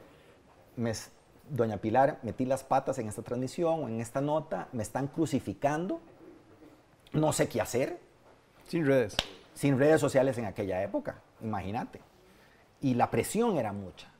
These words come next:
Speaker 2: Sí.
Speaker 1: Y entonces doña Pilar, eh, eh, se convirtió en ese gran apoyo y sobre todo en, en la pa-, en la palabra de decirme,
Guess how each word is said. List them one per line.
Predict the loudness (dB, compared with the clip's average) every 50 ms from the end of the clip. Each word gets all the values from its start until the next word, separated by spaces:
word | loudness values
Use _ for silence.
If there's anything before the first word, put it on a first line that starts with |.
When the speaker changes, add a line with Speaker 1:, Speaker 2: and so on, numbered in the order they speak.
| _ -20 -20 -20
Speaker 2:
Sí. | -12 -8 -8 -8 -8 -10 -12 -18 -20 -20 _ _ -8
Speaker 1:
Y | -4 -2
entonces | -2 0 0 -2 -2 -2 -2 -2 0 0
doña | 0 0 0 -2
Pilar, | -2 -2 0 2 4 4 4 4 4
eh, | 2 2 2 0 -2 -8 -14 -20 -20 -20 -20 -20 -20 -16 -12
eh, | -8 -6 -4 -4 -4 -2 -4 -4 -6 -8 -12 -16 -20 -20 -16 -8
se | -6 -4
convirtió | -4 -2 -4 -4 -4 -6 -4 0 2 2 2
en | 2 0
ese | -2 -2 -2
gran | -2 0 0
apoyo | -2 -2 0 0 0 0 0
y | 0
sobre | 0 0 0 0 0
todo | 0 0 0 2 2 2 0 0 -4 -6 -6
en, | -6 -6 -6 -6 -8 -8
en | -6 -4 -4
la | -4 -4 0 0
pa-, | 0 0 0 -4
en | -8 -6 -4 -4
la | -4 -2 0
palabra | 0 2 4 4 4 4 4 2 2 0 2
de | 2 2 2
decirme, | 0 0 0 0 0 0 -2 -4 -6 -8